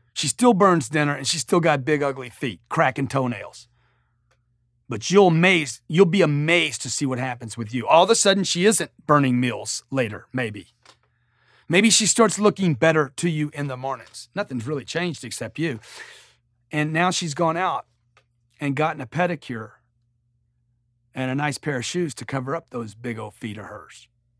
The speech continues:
Hey, look, get sold or be sold. Should you lie to yourself in order to be sold?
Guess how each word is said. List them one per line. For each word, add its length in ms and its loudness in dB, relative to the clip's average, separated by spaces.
Hey, 80 2
look, 260 -2
get 180 4
sold 520 4
or 140 0
be 160 0
sold. 360 -8
Should 300 2
you 140 8
lie 460 2
to 100 -10
yourself 640 -4
in 140 -10
order 320 -4
to 140 -10
be 120 -10
sold? 460 -6